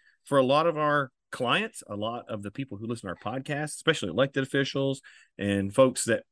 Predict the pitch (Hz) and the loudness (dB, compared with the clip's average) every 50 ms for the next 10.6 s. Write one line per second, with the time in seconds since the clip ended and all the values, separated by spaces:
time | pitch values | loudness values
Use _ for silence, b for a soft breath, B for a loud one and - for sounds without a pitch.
0 | _ - 101 101 98 87 117 127 127 - - 147 143 135 127 - 120 120 127 117 | _ -4 -4 -2 0 2 2 2 2 2 0 -2 -2 -2 -2 -4 -2 -2 -2 -2
1 | - 104 104 101 113 117 98 80 76 - - 95 95 95 117 120 123 131 120 - | -2 -4 -2 0 2 2 2 2 -2 -4 -6 -6 -4 0 2 2 2 2 0 -2
2 | 143 151 151 147 151 139 123 117 123 143 139 - 123 117 104 98 98 90 92 80 | -2 -2 -2 -2 -2 -2 -2 -2 -4 -4 -4 -4 -4 -4 -4 -4 -6 -8 -10 -10
3 | 92 87 87 - - 101 95 107 101 98 - 127 113 98 82 - - - 127 120 | -8 -8 -8 -8 -10 -8 -4 -4 -4 -4 -2 -4 -4 -4 -6 -8 -4 -4 -4 -4
4 | - - 95 80 71 - - _ _ _ _ _ _ _ _ _ _ _ _ _ | -2 -4 -4 -4 -4 -6 -10 _ _ _ _ _ _ _ _ _ _ _ _ _
5 | _ _ - 123 160 202 208 165 170 156 - - 143 127 - 127 117 117 123 117 | _ _ 0 4 4 4 6 6 4 4 4 2 0 2 0 0 0 2 2 2
6 | 110 113 120 127 127 - - 92 - - 95 95 - - - - 82 78 73 82 | 2 2 0 0 -2 -2 -4 -10 -8 -6 -6 -6 -6 -8 -10 -10 -8 -8 -8 -10
7 | 85 - _ _ _ _ _ _ _ _ _ _ _ _ 113 120 143 151 147 135 | -12 -14 _ _ _ _ _ _ _ _ _ _ _ _ 2 6 8 8 8 8
8 | 139 147 151 143 151 147 143 143 139 135 131 117 127 143 139 135 131 120 - - | 8 6 4 4 4 2 2 0 0 -2 -4 0 0 2 2 2 0 0 -2 -6
9 | 110 117 - 135 127 123 123 113 123 123 110 110 104 120 113 110 - - 101 104 | -8 -6 -4 -2 0 0 0 0 0 0 -2 -2 0 0 0 0 -2 -4 -2 -2
10 | 110 117 123 120 123 - - 107 98 104 92 | 0 0 -2 -4 -6 -8 -6 -6 -4 -4 -6